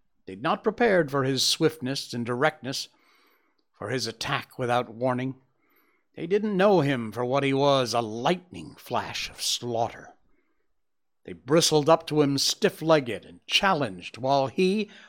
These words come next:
wasting no time on elaborate preliminaries,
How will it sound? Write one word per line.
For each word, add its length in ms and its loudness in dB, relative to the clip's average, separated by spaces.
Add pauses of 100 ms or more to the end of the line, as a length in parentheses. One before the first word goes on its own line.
(140)
wasting 720 2
no 220 8
time 540 4
on 120 2
elaborate 640 0
preliminaries, 880 -2